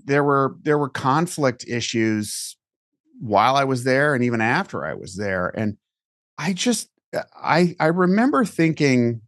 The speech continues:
there was a dispute that I had with the company after I left. And,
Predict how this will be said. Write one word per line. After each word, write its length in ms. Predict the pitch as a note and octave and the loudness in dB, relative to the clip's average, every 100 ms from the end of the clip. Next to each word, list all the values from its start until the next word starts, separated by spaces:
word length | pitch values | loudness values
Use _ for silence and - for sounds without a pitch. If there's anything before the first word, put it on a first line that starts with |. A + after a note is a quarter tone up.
| - | -4
there 160 | C3+ | 0
was 140 | C3 B2+ | 2 2
a 60 | |
dispute 520 | A#2 A2+ - D3+ D3 - | -2 -4 -2 2 4 4
that 100 | G#2 | 2
I 100 | G2 | 2
had 240 | G2+ G2 | 2 -2
with 80 | F#2+ | -4
the 60 | |
company 360 | G2 G#2 G2 F2+ | -4 -4 -2 -4
after 240 | F2 - | -4 -2
I 60 | E2+ | -4
left. 400 | E2+ A2 G2 - _ _ _ _ | -2 -2 -2 -6 _ _ _ _
And, 440 | B2+ A#2+ A2+ G#2+ | 4 4 4 0